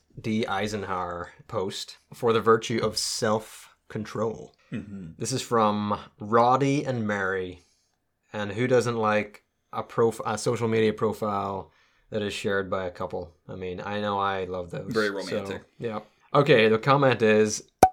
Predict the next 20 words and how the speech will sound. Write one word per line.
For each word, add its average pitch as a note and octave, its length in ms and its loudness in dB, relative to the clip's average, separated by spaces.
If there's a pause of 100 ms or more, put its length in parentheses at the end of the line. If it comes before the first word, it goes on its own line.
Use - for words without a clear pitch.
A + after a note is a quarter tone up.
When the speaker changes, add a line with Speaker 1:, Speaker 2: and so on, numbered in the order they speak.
(160)
Speaker 1:
"If C3+ 180 0
the C#3+ 80 4
ability D#3+ 520 6
to D3 140 -6
control C3 500 0
one's C3 240 4
emotions A2+ 840 0 (480)
could A2 160 -4
be G#2+ 140 0
taught B2 380 2
today, F#2+ 560 0 (420)
we A#2+ 120 0
would A2 180 2
see A#2+ 220 -4
an A2 80 0
incredible A2 480 -2
change G#2+ 580 -2
in G#2 120 -8
our F#2+ 120 -4
country." F#2 540 -12